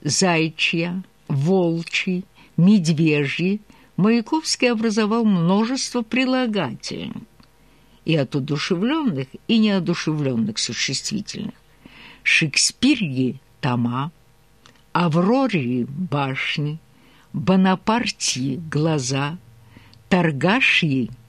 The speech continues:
замашки, Небье – лицо, Дверье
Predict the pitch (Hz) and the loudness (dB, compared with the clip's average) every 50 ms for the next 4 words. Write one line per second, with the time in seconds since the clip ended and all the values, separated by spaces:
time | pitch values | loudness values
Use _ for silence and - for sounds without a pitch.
0 | - - - - 196 113 127 156 151 135 131 131 127 123 120 - - - - - | -20 -14 -10 -8 -6 -4 -2 -2 -2 0 -2 -2 -4 -4 -4 -6 -6 -8 -4 -6
1 | 185 185 - _ - - - - - - - - - _ - 165 175 196 202 220 | -6 -6 -6 _ -20 -20 -20 -20 -20 -20 -20 -20 -20 _ 0 2 4 6 6 6
2 | 226 214 190 160 135 127 127 135 117 135 147 135 131 127 165 160 - - - - | 6 6 4 2 0 -2 -2 -2 0 0 0 0 0 0 0 -2 -2 -2 -2 -2
3 | 139 - - _ _ _ _ _ - _ _ _ _ _ _ _ - - - - | -2 -2 -6 _ _ _ _ _ -20 _ _ _ _ _ _ _ -20 -20 -20 -20
4 | - - - - - 151 135 113 - 196 185 190 240 240 214 185 139 135 127 113 | -20 -20 -20 -6 -2 -2 0 2 2 0 2 4 4 4 4 2 2 -2 -4 -4
5 | 131 123 113 | -4 -4 -4